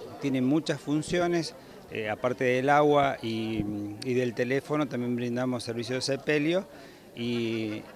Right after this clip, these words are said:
y es bueno se-, estar capacitándonos permanentemente y poder después dejarle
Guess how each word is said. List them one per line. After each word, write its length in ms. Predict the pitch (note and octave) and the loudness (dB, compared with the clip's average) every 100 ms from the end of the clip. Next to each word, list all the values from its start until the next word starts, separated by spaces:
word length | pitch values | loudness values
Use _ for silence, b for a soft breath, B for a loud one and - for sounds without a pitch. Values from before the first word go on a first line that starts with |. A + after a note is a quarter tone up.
| - | -4
y 180 | B2+ D3+ | 2 2
es 100 | D#3 | 4
bueno 480 | F3 E3+ F3 G3 - - | 4 4 2 0 -6 -18
se-, 440 | - - C3+ - A#2+ | -12 -4 -4 -4 -8
estar 360 | G#2+ D3 C#3+ | -2 -2 -2
capacitándonos 840 | - C3 A#2+ A#2+ A2+ C3+ B2 B2 - | -2 -4 -4 -4 -2 -2 0 -4 -4
permanentemente 880 | A#2+ A#2 A#2+ A#2 A#2 A2+ G#2+ A#2+ A2 | -4 -2 -4 -4 -4 -4 -4 -6 -6
y 100 | C3 | -4
poder 340 | C#3+ D3 D#3+ | 0 2 4
después 420 | E3 C#3 D#3+ D#3 C#3+ | 2 0 0 0 0
dejarle 640 | C3+ D3 D3+ C#3 D3 | -4 0 0 0 -2